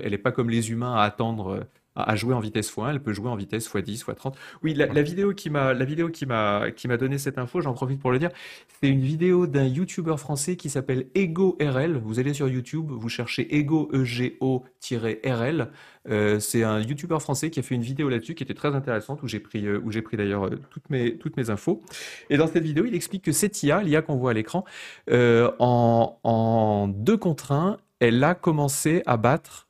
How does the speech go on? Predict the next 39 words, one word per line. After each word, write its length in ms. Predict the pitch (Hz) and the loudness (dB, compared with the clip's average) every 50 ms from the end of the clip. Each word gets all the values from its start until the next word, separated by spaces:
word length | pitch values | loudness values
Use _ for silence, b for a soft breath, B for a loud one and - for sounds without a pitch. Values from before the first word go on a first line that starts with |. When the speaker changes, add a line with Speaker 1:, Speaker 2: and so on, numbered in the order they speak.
| _ - | _ 0
Speaker 1:
euh, 340 | 123 117 110 110 107 107 107 - | 2 4 6 6 6 4 4 4
les 120 | 113 113 | 4 4
joueurs 180 | 110 135 151 151 | 4 4 2 4
professionnels. 600 | - 143 135 139 120 - 127 110 101 98 98 - B B B B B B B | 2 2 2 2 0 0 2 2 2 0 -2 -6 B B B B B B B
Speaker 2:
Hmm. 120 | 165 131 | 2 4
Speaker 1:
Donc 160 | 123 120 101 | 4 2 4
les 80 | 117 120 | 2 4
joueurs 160 | 107 156 165 | 4 4 2
professionnels 540 | 165 - 156 135 156 135 - 151 139 143 135 | 4 2 2 2 2 2 2 2 4 4 4
de 60 | 120 117 | 4 4
Rocket 360 | 110 110 107 - 107 - - | 2 2 2 2 -2 0 0
League, 320 | 131 156 170 156 123 107 104 - - - | -2 -2 2 2 0 0 0 -4 -4 -2
euh, 340 | 113 104 104 101 104 104 101 | 0 2 4 4 2 2 0
si, 540 | 101 - - - - - 127 120 117 110 107 | 0 0 0 0 0 0 0 0 2 2 2
euh, 180 | 104 101 98 | 2 2 0
si, 240 | 95 92 - - 107 | 0 -2 -4 -6 -6
si 140 | 101 - 113 | -4 -4 -6
vous 80 | 98 95 | -8 -4
connaissez 340 | - 113 107 107 107 - 104 | -4 -2 -2 -2 -4 -6 -4
pas 120 | - 113 | -4 -2
la 60 | 104 | -4
scène 180 | 101 - 110 101 | -4 -6 -8 -6
Rocket 300 | 95 98 - 101 98 - | -6 -6 -8 -8 -10 -6
League, 160 | - 151 151 123 | -6 -6 -4 -4
vous 120 | 113 104 | -2 0
avez 140 | 110 104 104 | 0 0 0
vraiment 300 | 101 104 113 113 120 117 | -2 -2 -2 0 0 0
le, 180 | 107 98 95 | 0 -2 -2
le, 140 | 104 107 104 | -4 -4 -6
enfin, 160 | 92 - 113 | -2 0 0
les 140 | 101 107 110 | 0 2 2
joueurs 140 | 110 135 135 | 2 2 0
professionnels 340 | 135 131 120 - 131 113 104 | 0 -2 -2 -2 -2 -2 -2
de 40 | 104 | -4
Rocket 240 | 104 - 110 - | -4 -6 -8 -8
League, 140 | - 147 135 | -8 -10 -10
c'est, 240 | - - 120 107 107 | -8 -6 -6 -6 -6
ils 480 | - - - - - - _ _ _ - | -8 -18 -20 -20 -20 -20 _ _ _ -10
sont 160 | 139 120 | -10 -10